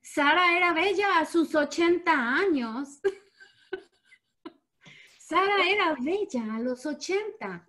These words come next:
Y además dice la Biblia que Sara a los ochenta era más bella que las bellas. Y que, por supuesto, Abraham era más bello que ella.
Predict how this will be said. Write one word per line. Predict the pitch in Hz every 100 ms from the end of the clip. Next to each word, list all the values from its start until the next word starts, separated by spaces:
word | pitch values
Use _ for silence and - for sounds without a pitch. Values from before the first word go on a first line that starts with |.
| _ _
Y | -
además | 247 254 233 285 339 -
dice | - 190 254 262 - 330
la | 330
Biblia | 320 320 320 214 220 285 - - _ -
que | 254
Sara | 240 - 247 240 220 -
a | 208
los | 220 220
ochenta | 214 - 247 247 277 294 _
era | 240 247 247 -
más | 247 302 254
bella | 247 339 311 359
que | 359 359
las | 277 196 175
bellas. | 214 254 - - _ _ - _ _ _ _ _ _ _ _ _ _ _ - 233 _
Y | 269 247
que, | 240
por | 226 277
supuesto, | 277 330 - 320 311 - - 302 415 - _ _ _ _ _ -
Abraham | 233 214 202 311 349
era | 226 233 220
más | 220 214
bello | 220 233 214 240
que | 277 -
ella. | 320 359 269 247 349